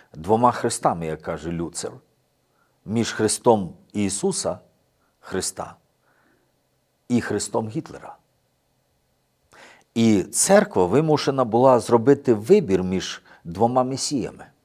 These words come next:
І в своїй більшості вона обрала Вараву Гітлера.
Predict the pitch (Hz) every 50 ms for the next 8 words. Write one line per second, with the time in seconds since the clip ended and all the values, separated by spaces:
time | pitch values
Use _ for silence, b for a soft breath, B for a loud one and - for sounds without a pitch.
0 | _ _ _ _ _ _ _ _ _ _ _ _ _ _ _ _ b b b b
1 | b b b _ - 110 110 101 - - - - 104 101 107 104 95 82 80 117
2 | 165 190 180 - - 131 - - - - - - _ _ _ _ _ _ _ _
3 | _ _ _ _ _ _ _ _ _ _ 90 98 107 107 101 95 90 78 85 90
4 | 87 87 90 87 85 - - _ _ _ _ _ _ _ _ _ _ _ _ _
5 | _ _ _ _ _ _ _ _ _ - 95 92 87 82 73 - 90 104 110 -
6 | _ _ _ _ _ _ _ _ _ _ _ _ _ _ _ _ _ 90 - -
7 | - 78 73 - - -